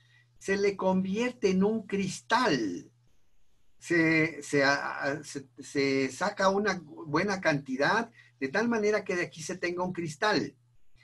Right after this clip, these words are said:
Ese cristalito, que son muy, son muy pequeñitos y a veces parecen verdaderas joyas, se lleva al difractómetro. Con el difractómetro se saca la estructura y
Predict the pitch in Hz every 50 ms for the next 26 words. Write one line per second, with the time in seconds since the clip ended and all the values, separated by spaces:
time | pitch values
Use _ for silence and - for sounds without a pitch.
0 | _ _ _ _ _ - - - 226 277 262 294 285 294 - 262 269 214 - -
1 | 220 214 214 220 214 190 - - 147 139 165 214 269 302 269 - - - 143 139
2 | - 190 196 196 196 214 262 311 339 349 359 359 349 320 285 190 208 247 294 294
3 | 302 294 285 - 233 - - 175 175 190 202 247 294 277 - - 208 175 - -
4 | 156 156 196 214 208 214 208 143 - - 135 147 180 180 - 185 165 151 147 139
5 | 127 123 123 127 147 151 147 143 - - - 131 135 147 170 240 277 - - -
6 | _ _ - - - _ _ _ _ _ _ _ _ - - - - 180 185 190
7 | 185 175 190 165 143 135 135 147 156 156 160 190 185 196 220 208 - 294 320 339
8 | 294 - 202 - - - - _ _ _ _ - - - - - _ _ _ -
9 | 185 196 196 202 202 190 220 208 190 214 214 202 - - 240 226 208 202 214 202
10 | 202 214 233 226 - 143 - - 170 160 147 - - 196 202 196 - 180 156 139
11 | 131 127 123 151 220 240 - - - 220 220 196 190 - 233 214 185 175 190 233
12 | 285 - - _ _ _ _ _ _ _ - - - - - 247 247 214 190 185
13 | 226 262 254 -